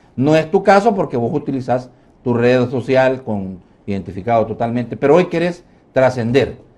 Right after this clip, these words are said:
trascender y, y, y buscando una diputación.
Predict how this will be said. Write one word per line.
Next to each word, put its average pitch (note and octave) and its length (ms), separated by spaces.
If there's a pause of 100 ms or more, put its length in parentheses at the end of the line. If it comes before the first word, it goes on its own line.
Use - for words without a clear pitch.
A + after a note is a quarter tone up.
(340)
trascender C3+ 760
y, B2 960 (640)
y, C3+ 100
y B2+ 220 (480)
buscando E3+ 640
una E3 520
diputación. B2+ 960